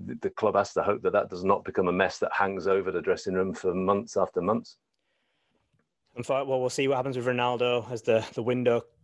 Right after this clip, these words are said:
Speaker 2: ticks by, but all this depressing current Man United is not what we're here to talk about. No, no, no. We are here to talk about possibly the greatest season of all time in English football, certainly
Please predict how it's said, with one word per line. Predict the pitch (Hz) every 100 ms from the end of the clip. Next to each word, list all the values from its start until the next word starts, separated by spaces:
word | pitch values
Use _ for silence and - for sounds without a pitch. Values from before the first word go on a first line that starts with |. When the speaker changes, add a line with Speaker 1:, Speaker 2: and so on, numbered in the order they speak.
| -
Speaker 2:
ticks | 131 -
by, | 123 127
but | 120 202 - - - - _ _ _
all | 143 143
this | 143 -
depressing | 135 156 135 131
current | - 151 127
Man | 117
United | 117 113 113 113
is | - 127
not | 139 151
what | 135
we're | 120
here | 117
to | 110
talk | - 104
about. | 107 98 95 - _
No, | 123 120
no, | 117
no. | 107 101 95
We | - 131
are | 123
here | 127
to | -
talk | 127 120
about | 117 113 113 - _ _ _ _
possibly | 165 135 131 113
the | 117
greatest | 120 123 120 -
season | 117 110 107 101 - _
of | 127 113
all | 113
time | - 117 107
in |
English | 104 104 -
football, | 117 110 110
certainly | 143 120 117